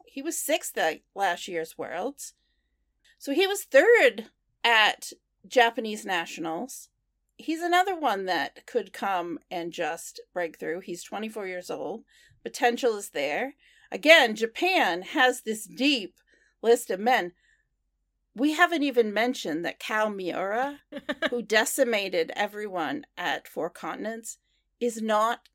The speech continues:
Speaker 1: even on the roster for this
Speaker 2: Oh.
Speaker 1: competition. That tells you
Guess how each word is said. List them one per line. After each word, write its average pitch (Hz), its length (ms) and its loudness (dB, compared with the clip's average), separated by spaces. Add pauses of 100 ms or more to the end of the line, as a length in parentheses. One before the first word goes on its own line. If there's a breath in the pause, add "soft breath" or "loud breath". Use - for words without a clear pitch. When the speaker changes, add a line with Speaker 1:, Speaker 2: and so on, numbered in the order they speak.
Speaker 1:
even 196 460 -8
on 190 240 -4
the 185 80 -8
roster 147 720 -8 (480)
for 175 140 -8
this 185 220 -4
Speaker 2:
Oh. - 80 -16
Speaker 1:
competition. 214 760 -6 (720)
That 247 340 4
tells 254 380 -2
you - 280 -8